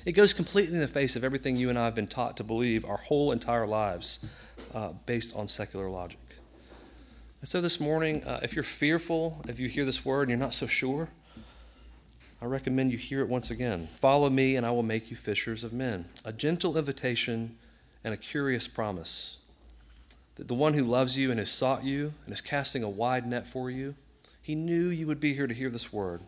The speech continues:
He's drawing you in and luring you to himself, not for the sake of being a product, but because he loves you. And that becomes the best product in itself. When people know they're loved and they know they're invited and they're included,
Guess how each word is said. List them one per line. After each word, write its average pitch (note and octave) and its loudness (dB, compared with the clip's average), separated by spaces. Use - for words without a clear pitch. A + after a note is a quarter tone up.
He's C3+ 0
drawing D3 2
you C#3 2
in C#3 2
and A#2 0
luring D3 2
you C#3 0
to C3 -4
himself, A#2 -4
not D#3 -4
for B2+ 0
the A#2+ -4
sake D#3+ 0
of A2 -2
being A2+ 2
a G2 -2
product, - -2
but C3 2
because F3 4
he E3+ 2
loves D#3+ 0
you. F#2+ -10
And C#3 2
that D#3+ 6
becomes D#3 2
the C3 0
best C3 2
product C3 2
in A#2+ 2
itself. A#2+ 2
When G#2 -4
people D3+ 0
know C#3+ 2
they're C3+ 2
loved C3+ 2
and A#2 0
they G#2+ 0
know C#3+ 4
they're C3 4
invited B2 2
and A#2+ 2
they're G#2+ 2
included, C3 0